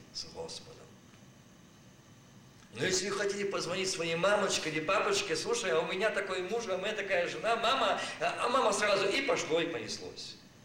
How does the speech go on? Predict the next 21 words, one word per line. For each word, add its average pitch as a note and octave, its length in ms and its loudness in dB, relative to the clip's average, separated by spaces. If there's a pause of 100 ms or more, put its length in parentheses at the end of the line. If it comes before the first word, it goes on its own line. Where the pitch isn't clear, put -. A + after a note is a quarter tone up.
(420)
Не G3 160 -8
делайте - 340 -4
это A2+ 180 -12
зло, D#3+ 280 -6
не D3+ 160 -6
разжигайте C3 500 0
этот D3 180 -2
огонь. D3 360 2 (1040)
А - 80 -12
склоните - 400 -6
колени, B2 240 -4
скажите C3+ 420 -6
Господу: - 580 -10
"Мы G3+ 120 -6
не G#3+ 100 -2
понимаем E3+ 560 0
друг B2 160 -4
друга, C#3 280 -6
Господи, A2+ 460 -6
что F3 200 -4
случилось?" - 680 -6